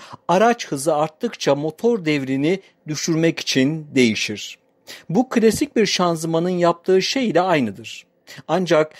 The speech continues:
vitesleri kademeli değiştirmek yerine C V T sürekli olarak oranı değiştirir. Bu nedenle ismi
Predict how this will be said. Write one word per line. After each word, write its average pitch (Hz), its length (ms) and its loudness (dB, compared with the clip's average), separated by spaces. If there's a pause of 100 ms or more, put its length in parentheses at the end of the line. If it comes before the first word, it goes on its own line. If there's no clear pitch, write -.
(180)
vitesleri 175 540 -4
kademeli 156 520 -4
değiştirmek 160 680 0
yerine 127 480 2 (280)
C 156 260 4
V 185 180 2
T 208 280 2 (200)
sürekli - 720 0
olarak 147 560 2
oranı 143 360 -2
değiştirir. 117 800 -2 (280)
Bu 202 140 4
nedenle 135 640 2
ismi 143 540 -6